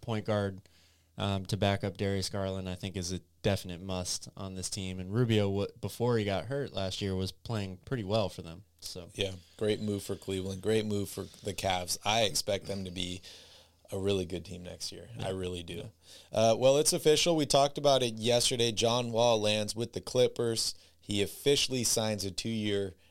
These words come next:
Speaker 2: uh, contract with them today. Uh, any other thoughts regarding Wall and the Clippers?
Speaker 1: Uh, no, I mean, I think we've kinda said everything there is to say a-, about that, right? Like, it's a very good move. They got him <laughs> for,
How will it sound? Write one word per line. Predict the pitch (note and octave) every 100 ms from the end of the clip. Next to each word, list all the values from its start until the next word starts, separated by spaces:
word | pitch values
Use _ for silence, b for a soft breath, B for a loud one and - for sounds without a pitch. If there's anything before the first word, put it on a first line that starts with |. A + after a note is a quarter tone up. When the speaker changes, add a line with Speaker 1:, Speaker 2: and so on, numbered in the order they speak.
| b
Speaker 2:
uh, | - F#2 F2+
contract | - G2+ F#2+ G2 -
with | G2 -
them | F#2 F2+
today. | - F2+ E2+ B2 C3+ C3+ - B B B B -
Uh, | G2 F#2+
any | A#2 D3+ D#3+ D3+
other | D3 D3+
thoughts | - C#3 C3 C3+ - - -
regarding | A2 A2 A#2 A#2 G#2+ F#2+
Wall | G#2+ A#2 A#2
and | A2
the | G#2
Clippers? | - A#2 - A#2 A2+ - - _ _ _ B B B B B -
Speaker 1:
Uh, | D#3+ D#3+ D#3
no, | D#3+ G3
I | F3+
mean, | F#3+ F#3
I | D#3+
think | F#3 F3+
we've | B2+ A2+ F#2+ - _
kinda | C3+ B2 G2+
said | - A2+ A2 G#2 G2 -
everything | A2+ A2 G#2 G#2+ G#2
there | G2+
is | G2+ F#2
to | G#2
say | F#2 - A2 C3+
a-, | F#2+ -
about | G2+ F#2 F#2+ F#2
that, | F#2+ F2+
right? | G2 A2+ -
Like, | G2+ G2+
it's | -
a | G2 - _ -
very | A2 B2 A#2+
good | G2 A2 G#2
move. | G#2 A#2 B2 G#2+
They | G#2
got | A2+ C#3
him | C3 A2+ A2 -
<laughs> | -
for, | - A#2+